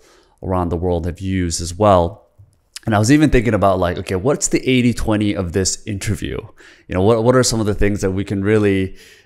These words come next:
try to distill down that will have the most amount of impact? And, um, you know, I, I guess we'll, we'll try to see if those are some of the questions that we go into, but we'd certainly want to go over the eighty twenty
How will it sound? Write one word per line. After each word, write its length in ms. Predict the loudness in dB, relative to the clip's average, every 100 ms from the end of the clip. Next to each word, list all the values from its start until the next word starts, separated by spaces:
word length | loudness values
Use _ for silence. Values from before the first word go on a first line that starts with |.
| _
try 400 | -10 0 4 4
to 340 | 0 -2 -2 -2
distill 540 | -2 -2 0 2 2
down 380 | 4 4 2 2
that 300 | -2 -2 -6
will 200 | -4 -4 -6
have 480 | 0 2 2 0 -4
the 140 | -2
most 320 | 0 0 -2
amount 280 | -4 -2 -2
of 100 | -2
impact? 500 | -4 -4 -4 -4 -4
And, 300 | -6 -4 -10 -14 -20 _ _
um, 640 | -4 0 0 0 -2 -8 -14 -10
you 80 |
know, 160 | -6 -4 -4
I, 480 | -6 -8 -16 -14 -6
I 80 |
guess 300 | -2 -2 0
we'll, 200 | 0 0 2
we'll 160 | -2 -2
try 220 | 0 0
to 60 |
see 200 | 0 0
if 140 | -2 -2
those 240 | -2 -2
are 100 | -2
some 160 | -4 -4
of 80 | -4
the 260 | -4 -4 -8 -18 _ _
questions 340 | -4 -2 -2 -2
that 80 | 0
we 100 | 0
go 220 | 2 2
into, 320 | 2 -2 -2
but 180 | -2 -4
we'd 140 | -2
certainly 260 | 2 4 4
want 160 | 2
to 60 | 2
go 100 | 2
over 160 | 2 2
the 80 |
eighty 160 | 2 0
twenty 460 | -2 -2 -2 -6